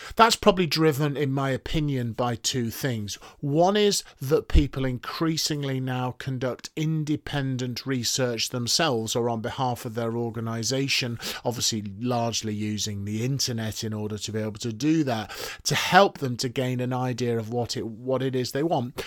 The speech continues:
And then when they have an idea or, or a picture of what it is that they need, they will then go out looking for potential vendors, and then they will be willing to see salesperson, salespeople. Uh, the second reason for it, I think,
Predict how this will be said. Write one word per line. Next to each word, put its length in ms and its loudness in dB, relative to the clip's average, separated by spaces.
And 200 4
then 560 4
when 140 -2
they 120 -2
have 220 -2
an 120 -2
idea 640 2
or, 80 0
or 600 0
a 40 -8
picture 560 0
of 140 -4
what 160 -2
it 160 -6
is 160 -6
that 180 -8
they 180 -4
need, 420 -2
they 160 8
will 160 4
then 380 4
go 180 0
out 200 -4
looking 300 -6
for 160 -10
potential 540 -8
vendors, 480 -4
and 180 0
then 320 2
they 140 2
will 200 0
be 120 -2
willing 400 -2
to 120 -8
see 240 -2
salesperson, 880 -6
salespeople. 800 -4
Uh, 140 6
the 140 2
second 400 4
reason 360 2
for 260 -2
it, 120 -4
I 60 -2
think, 320 -4